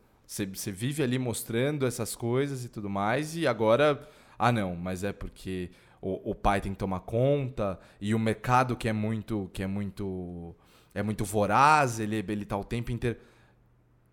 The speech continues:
Tá, mas ele só faz o que você, o, o mercado só mostra o que você produz, o mercado só mostra o que você faz. Vocês não acham que rola também um,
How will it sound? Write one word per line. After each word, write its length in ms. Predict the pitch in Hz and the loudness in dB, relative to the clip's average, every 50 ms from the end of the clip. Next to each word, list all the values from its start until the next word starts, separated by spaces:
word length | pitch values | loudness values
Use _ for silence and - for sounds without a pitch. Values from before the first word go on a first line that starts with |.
| _ - | _ 6
Tá, 280 | - 127 101 85 78 82 | 6 6 6 6 0 -4
mas 300 | 95 98 98 98 92 95 | -4 -2 -2 -2 0 0
ele 120 | 104 104 110 | 0 0 0
só 180 | - - 123 | 2 0 0
faz 480 | - - - 117 117 127 143 147 143 156 | 2 4 6 6 8 8 6 4 2 -2
o 80 | 160 | -4
que 220 | 160 - - 175 175 | -6 -6 -6 -8 -6
você, 840 | 160 170 185 180 - - - 160 156 160 165 170 175 180 180 175 170 | -4 -2 -4 -4 -4 -4 -2 -2 0 0 0 0 0 0 0 0 0
o, 280 | 156 151 143 - - 123 | -2 -2 0 0 0 2
o 60 | 117 127 | 2 2
mercado 320 | 127 127 127 139 139 151 | 2 4 4 2 2 2
só 180 | - - 180 165 | 2 2 2 2
mostra 340 | 156 139 139 135 - 147 | 4 4 2 2 0 -4
o 20 | 135 | -10
que 80 | - | -6
você 380 | 156 151 151 - - 165 156 165 | -4 -4 -4 -4 -4 -4 -4 -4
produz, 500 | 156 - - 190 175 143 123 127 120 101 | -4 -4 -4 -4 -4 -4 -4 -4 -4 -6
o 40 | 98 | -6
mercado 280 | 92 92 107 107 104 - | -6 -4 -4 -4 -4 -4
só 140 | - 127 120 | -4 -4 -2
mostra 320 | 113 104 110 113 - 127 | 0 0 0 -2 -4 -8
o 20 | 120 | -10
que 60 | 123 | -8
você 240 | 127 131 - - 151 | -8 -8 -6 -8 -6
faz. 460 | - - 110 101 98 92 - - - _ _ _ _ _ - - - - - | -2 0 0 0 0 -2 -6 -10 -18 _ _ _ _ _ -20 -20 -20 -20 -12
Vocês 180 | - - 123 123 | -6 -4 0 4
não 100 | 143 147 | 6 6
acham 200 | 156 147 170 156 | 6 4 2 -2
que 180 | 156 - 151 | -2 -2 -2
rola 360 | 135 117 131 135 131 135 135 | 2 6 8 8 10 8 8
também 500 | 131 - 131 117 107 104 110 113 113 113 | 6 4 2 0 0 0 0 0 0 0
um, 800 | 110 107 101 98 82 107 104 101 98 98 95 92 90 87 85 80 | 0 -2 -2 -4 -4 -4 -4 -4 -2 -4 -4 -4 -4 -4 -6 -8